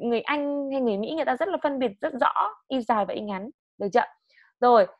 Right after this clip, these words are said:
vậy thì chúng ta sẽ phải thay đổi cách là gì?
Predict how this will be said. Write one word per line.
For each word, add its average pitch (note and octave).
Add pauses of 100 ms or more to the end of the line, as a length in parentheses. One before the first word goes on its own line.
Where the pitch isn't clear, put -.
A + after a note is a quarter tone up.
(200)
vậy A3
thì A#3+
chúng A3+
ta C4+
sẽ D4 (240)
phải G#3
thay -
đổi A3+
cách A3 (140)
là G#3
gì? F#3